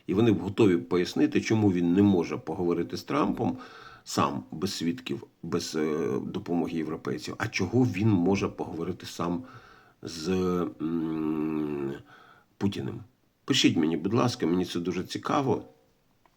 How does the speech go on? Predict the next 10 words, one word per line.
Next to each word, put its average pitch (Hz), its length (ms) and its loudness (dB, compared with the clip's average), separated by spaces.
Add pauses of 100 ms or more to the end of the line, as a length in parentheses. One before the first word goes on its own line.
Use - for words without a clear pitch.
(280)
Я 101 120 4
хотів 101 280 0
би 87 100 -2
це 87 120 -6
дуже 87 260 -4
знати, 82 420 -4
тому 80 200 -4
що, 82 220 -4 (440)
знаєте, 104 460 2
е, - 300 -10